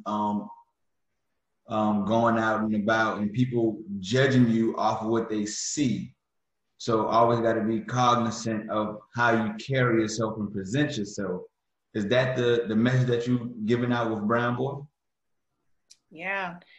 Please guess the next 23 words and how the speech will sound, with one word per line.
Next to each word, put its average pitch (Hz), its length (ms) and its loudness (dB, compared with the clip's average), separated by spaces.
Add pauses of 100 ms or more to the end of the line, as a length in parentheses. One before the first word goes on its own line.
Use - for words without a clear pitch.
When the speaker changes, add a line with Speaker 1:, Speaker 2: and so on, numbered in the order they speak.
(140)
Speaker 2:
it - 160 -12
absolutely 185 680 -12
is. 160 380 -12
I - 20 -12
think 180 360 -12
that 170 200 -4
there 175 140 -6
are 185 80 -6
a - 20 -6
lot 185 140 -4
of 247 80 -6
conversations. 214 880 -8
So, 170 300 -14 (360)
um, 165 380 -10 (160)
I've - 120 -14 (360)
coined 208 300 -4
myself 175 420 -4
as 175 160 -10
a - 40 -16
conversation 180 600 -8
starter 175 480 -8
for 175 320 -12
kids, 196 680 -10